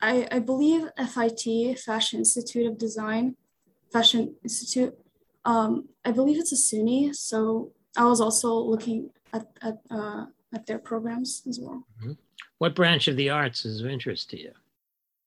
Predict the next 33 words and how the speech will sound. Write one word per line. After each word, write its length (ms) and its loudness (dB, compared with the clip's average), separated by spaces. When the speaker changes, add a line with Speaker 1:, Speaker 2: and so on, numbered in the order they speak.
Speaker 1:
I 100 2
like 280 6
fine 380 0
arts, 420 -2
like 200 -12
painting, 600 -2
but 420 2
also 640 6
design. 500 -2
I 20 -6
kinda 280 6
like 280 4
everything, 640 -8
to 80 -12
be 140 -6
honest. 500 -8
I'm 100 4
not 160 6
really 200 6
sure 460 -2
where 160 0
I'm 120 4
gonna 180 0
go, 400 0
uh, 260 6
what, 220 8
what 180 10
major 300 6
I'm 100 0
gonna 160 -4
go 180 0
into 180 -6
college, 500 -4